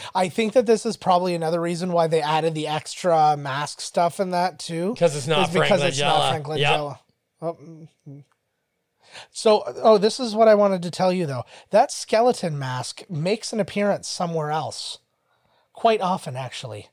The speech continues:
Speaker 1: On Star Trek The Next Generation, Worf goes into the, uh, what's the name of the hologram room there?
Speaker 2: The holodeck.
Speaker 1: The holodeck, and he battles, like, a skeleton creature multiple times during the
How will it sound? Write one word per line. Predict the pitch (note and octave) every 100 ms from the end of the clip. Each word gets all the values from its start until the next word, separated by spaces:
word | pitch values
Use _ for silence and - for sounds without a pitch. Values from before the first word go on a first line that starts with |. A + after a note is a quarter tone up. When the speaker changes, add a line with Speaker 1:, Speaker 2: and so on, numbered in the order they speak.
| _ _ _
Speaker 1:
On | D#3+
Star | D#3 G#3+ A3
Trek | - B3+ -
The |
Next | G#3 G3+ -
Generation, | G#3 F3+ F3 G3 - C#3
Worf | C#3 D#3+ G3 -
goes | F3+ E3 D#3+
into | E3+ D3+ E3+
the, | D3 D3+ C#3+ C#3
uh, | C3 B2 A#2+ A2+ _ _ _ -
what's | F#3 -
the |
name | F#3+ F#3+
of | F3
the |
hologram | D#3 F3 F3+ E3+ F3+ F3+ F3+
room | F3+ F3+ F3+ F3+
there? | F3+ F3+ F#3 - _ _ _ _ _
Speaker 2:
The | A#2 A2+
holodeck. | B2+ C3 B2+ A#2 - -
Speaker 1:
The | D#3+
holodeck, | F3 F#3 F#3+ G3+ G3+ - -
and | G3 F3
he | F#3
battles, | D#3 F3 F#3+ E3+ D3 F#3
like, | E3 E3+
a |
skeleton | - - F#3 F#3+ - E3
creature | C3+ E3+ C#3 - C3
multiple | D#3+ A#3 A#3 G#3 F#3
times | - G#3 F3+ C#3+ C#3 C#3
during | D3+ D3 D3 C#3+
the | D3 D3+ E3+